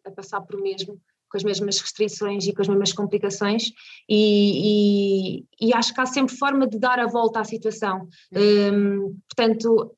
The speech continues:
Speaker 1: a forma que eu encontro de conseguir ultrapassar isto, muitas das vezes, é ouvir músicas que eu gosto e que me ponham num bom mood.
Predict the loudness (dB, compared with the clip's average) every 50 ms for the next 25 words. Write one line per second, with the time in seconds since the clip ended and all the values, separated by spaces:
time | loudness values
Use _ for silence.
0 | _ -8 -6 -4 -2 -2 0 -2 -2 -2 -2 -2 -2 -2 -2 -4 -2 -2 0 0
1 | -2 -2 -6 -10 -18 -20 -20 _ _ _ _ _ _ _ _ -14 -8 -6 -4 -2
2 | -2 -2 -2 -2 -2 -2 -2 -4 -4 0 2 2 2 2 0 -2 -4 -4 -6 -4
3 | -2 -2 -2 -2 -2 -4 -4 -6 -8 -10 -14 -20 _ _ _ _ _ 0 2 2
4 | 4 4 2 2 2 4 4 4 2 2 -2 -8 -2 0 0 0 2 0 0 -2
5 | -2 -2 -4 -4 -6 -8 -10 -10 -6 -4 -2 -2 0 0 -2 -2 -2 -4 -8 -12
6 | -18 -18 -20 -20 -6 -4 -4 -2 0 2 2 2 2 2 0 0 2 2 0 0
7 | 0 0 0 0 0 0 0 0 0 0 0 0 -2 -4 -6